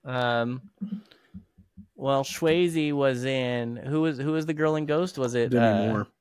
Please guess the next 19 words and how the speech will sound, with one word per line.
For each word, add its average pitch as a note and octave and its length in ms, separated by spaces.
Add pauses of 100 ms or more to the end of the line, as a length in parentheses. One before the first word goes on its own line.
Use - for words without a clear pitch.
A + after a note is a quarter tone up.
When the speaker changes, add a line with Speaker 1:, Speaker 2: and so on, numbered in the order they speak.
(880)
Speaker 1:
Demi C3 280
Moore. C#3 560 (140)
Speaker 2:
Oh, D#3 80
okay. D#3 300 (220)
So C3+ 380
go F3 580 (300)
Tom D#3+ 240
Cruise B2 500 (1600)
at - 60
the - 60
top A#2+ 260
there. G2 300 (600)
Then C#3+ 220
go D3+ 140
to D3+ 140
A B2+ 60
Few D3 220
Good D3 200
Men B2 360